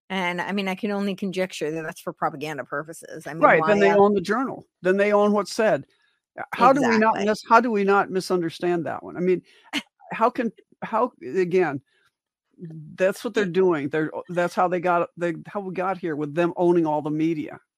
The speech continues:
Speaker 1: Exactly. Owning the narrative
Speaker 2: What's at stake
Speaker 1: and
Speaker 2: for Iowa? I missed that.
Speaker 1: Oh, yeah.
Speaker 2: Iowa
Speaker 1: Iowa
Speaker 2: supports
Speaker 1: supports, uh,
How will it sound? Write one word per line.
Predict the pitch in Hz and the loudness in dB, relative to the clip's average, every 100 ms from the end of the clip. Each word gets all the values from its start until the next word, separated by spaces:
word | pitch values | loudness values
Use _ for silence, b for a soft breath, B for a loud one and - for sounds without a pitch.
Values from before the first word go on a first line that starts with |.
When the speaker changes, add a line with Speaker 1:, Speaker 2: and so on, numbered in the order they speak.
| _ _ _ | _ _ _
Speaker 1:
Exactly. | 185 185 185 208 - 120 143 170 - | -4 6 6 6 2 -2 -2 -6 -2
Owning | 208 214 214 220 | 0 2 2 2
the | 208 | 2
narrative | 202 190 180 151 120 | 2 0 0 0 0
Speaker 2:
What's | - 226 | -2 -4
at | - | -4
stake | 240 | -2
Speaker 1:
and | 175 170 | -2 -6
Speaker 2:
for | 170 | -6
Iowa? | 180 196 214 226 262 _ _ 170 | -6 -6 -10 -14 -18 _ _ -20
I | 170 | -20
missed | 170 170 - | -20 -20 -20
that. | 143 - _ _ - - | -20 -20 _ _ -10 0
Speaker 1:
Oh, | 220 | 2
yeah. | 214 180 147 - | 2 0 0 4
Speaker 2:
Iowa | 208 233 262 | 6 6 4
Speaker 1:
Iowa | 240 240 | 4 2
Speaker 2:
supports | - 220 233 214 220 240 | -2 -4 -2 -2 -2 -2
Speaker 1:
supports, | |
uh, | 190 | 0